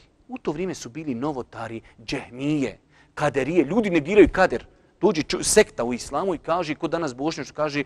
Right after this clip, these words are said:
ko je se otuda vratio, „E, imate sektu”, kaže, „Nema kadera. Ne postoji sudbina.” To je u islamu, braćo, bila tada novotarija.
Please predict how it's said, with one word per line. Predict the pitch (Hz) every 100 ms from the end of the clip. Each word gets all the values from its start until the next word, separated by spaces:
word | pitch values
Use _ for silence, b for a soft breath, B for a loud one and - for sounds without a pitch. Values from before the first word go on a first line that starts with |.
| B
ko | -
je | 165
se | 151
otuda | 151 131
vratio, | 117 143 - 196 165 B
„E, | 131
imate | 156 160 127
sektu”, | - 190 -
kaže, | 139
„Nema | 123 147 381
kadera. | - 151 117 - - - - _ _ _ _ _ _ -
Ne | 127 123
postoji | - 165 208 - 175
sudbina.” | - 202 135 120 104 - _ _ _ _ _ _ _ _ _ _ _ _ _
To | - 240 269
je |
u | 233
islamu, | 190 - 180 214 202
braćo, | 147 170 165 151
bila | 131 156 151
tada | - 151 139
novotarija. | 127 117 - 123 123 113